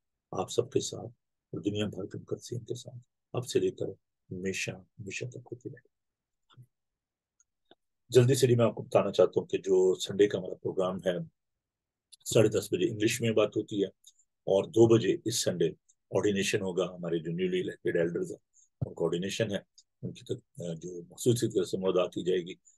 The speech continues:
आइए जरूर इस अच्छी सी रस्म को आप शामिल, उसमें शामिल हों। और, अ, फिर पाँच तारीख को, अ, कनाडा से, वैंकूवर से खुदाम के खादम जो हैं, रेहान गॉस्टिन, वो आ रहे हैं,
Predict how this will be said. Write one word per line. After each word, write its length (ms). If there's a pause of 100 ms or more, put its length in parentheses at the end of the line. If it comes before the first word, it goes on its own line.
(240)
आइए 220
जरूर 240
इस 120
अच्छी 200
सी 120
रस्म 280
को 100
आप 120
शामिल, 300
उसमें 500
शामिल 340
हों। 140 (440)
और, 280
अ, 220
फिर 220
पाँच 480
तारीख 300
को, 120
अ, 100 (440)
कनाडा 580
से, 280
वैंकूवर 640
से 240 (400)
खुदाम 240
के 100
खादम 340
जो 200
हैं, 120 (260)
रेहान 500
गॉस्टिन, 420
वो 220
आ 60
रहे 160
हैं, 60